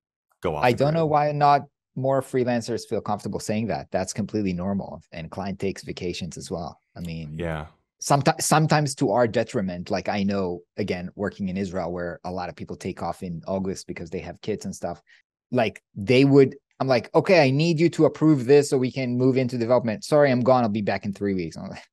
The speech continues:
Speaker 2: <laughs> "Okay."
Speaker 1: <laughs>
Speaker 2: <laughs> You know, that happens.
Speaker 1: Yeah.
Speaker 2: Uh, and I, I, I think it's, you know, as long as you give a heads up to your clients, I think that's fully legit to,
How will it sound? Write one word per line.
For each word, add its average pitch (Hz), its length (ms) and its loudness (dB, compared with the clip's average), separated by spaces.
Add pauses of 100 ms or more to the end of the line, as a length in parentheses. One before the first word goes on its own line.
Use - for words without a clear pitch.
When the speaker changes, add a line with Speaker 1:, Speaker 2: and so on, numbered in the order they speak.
(500)
Speaker 2:
<laughs> 156 80 -8
"Okay." 113 360 0
Speaker 1:
<laughs> - 40 -4 (1040)
Speaker 2:
<laughs> - 0 -
You 156 160 6
know, 131 140 6
that 131 180 6
happens. 123 580 -2 (460)
Speaker 1:
Yeah. 101 300 2
Speaker 2:
Uh, 110 140 -2
and 131 140 4
I, 123 200 6 (100)
I, 120 120 4 (280)
I 117 200 2
think 113 220 -4
it's, - 300 -6 (140)
you 107 100 -4
know, 90 120 -4
as 92 120 -6
long 107 200 -2
as 98 140 -4
you 90 420 -4
give 95 200 -2
a 87 60 -4
heads 85 340 -10
up 90 240 -8
to - 100 -8
your 87 120 -4
clients, 92 380 -8
I 87 80 -6
think - 220 -14
that's - 460 -12 (400)
fully 85 340 -6
legit 80 480 -10 (160)
to, 76 380 -12